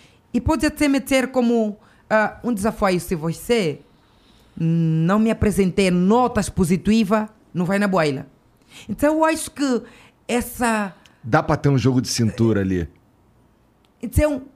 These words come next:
Speaker 1: pode ser que você vai ter cinquenta por cento escolha positiva, cinquenta por cento futebol, que ele asma é também positivo.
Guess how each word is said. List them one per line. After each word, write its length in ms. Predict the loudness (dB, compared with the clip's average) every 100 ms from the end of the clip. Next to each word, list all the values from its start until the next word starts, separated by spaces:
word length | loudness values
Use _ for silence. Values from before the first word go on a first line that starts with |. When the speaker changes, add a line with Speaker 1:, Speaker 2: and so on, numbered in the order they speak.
| _
Speaker 1:
pode 200 | -6 -4
ser 100 | -8
que 100 | -8
você 320 | -8 -6 -6
vai 160 | -6 -8
ter 440 | -8 -8 -8 -8
cinquenta 600 | -14 -8 -6 -6 -4 -4 -6
por 140 | -10
cento 440 | -4 -4 -4 -8 -10 _ _
escolha 360 | -6 -4 -4
positiva, 720 | -4 -8 -8 -6 -4 -4 -6 -12 -18 _
cinquenta 440 | -10 -6 -6 -6
por 140 | -10
cento 440 | -12 -8 -8 -6 -10
futebol, 600 | -8 -8 -6 -2 0 0 -4
que 100 | -4
ele 200 | -2 0
asma 540 | 2 0 -2 -8 -8 -12 _ _ _
é 60 | -10
também 300 | -4 -4 -4
positivo. 600 | -6 -10 -6 -2 -2 -4